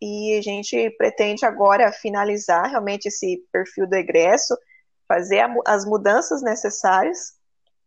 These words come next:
e vamos torcer que vai dar tudo certo, né? É uma documentação, muitas vezes é chata, tal, mas ela é necessária para que haja um bom funcionamento da, do instituto, né, da, da, das organizações, das escolas em si,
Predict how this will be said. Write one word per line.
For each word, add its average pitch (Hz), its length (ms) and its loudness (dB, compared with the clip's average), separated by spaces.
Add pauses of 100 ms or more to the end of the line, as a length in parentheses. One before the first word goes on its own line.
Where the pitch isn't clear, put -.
e 247 460 -14 (500)
vamos 330 180 -6
torcer 302 320 -2
que - 140 -6
vai 285 160 2
dar 262 140 4
tudo 285 260 -6
certo, 160 400 -2
né? 196 260 -2 (120)
É 262 340 4
uma 247 160 2
documentação, 233 560 2
muitas 240 240 2
vezes 214 160 2
é 220 100 0
chata, - 540 0
tal, 262 260 2
mas 247 200 -2
ela 226 160 2
é 226 40 -4
necessária 214 760 -4 (560)
para 185 120 -4
que 214 440 -6
haja 202 260 0
um 220 100 -6
bom 185 220 2
funcionamento 208 840 -4
da, 185 340 2
do 185 100 -8
instituto, 190 760 -4
né, 190 220 -2
da, 190 160 0
da, 180 220 2
das 180 240 0
organizações, 196 880 0
das 180 160 -8
escolas 190 640 2
em 185 80 -8
si, - 400 -10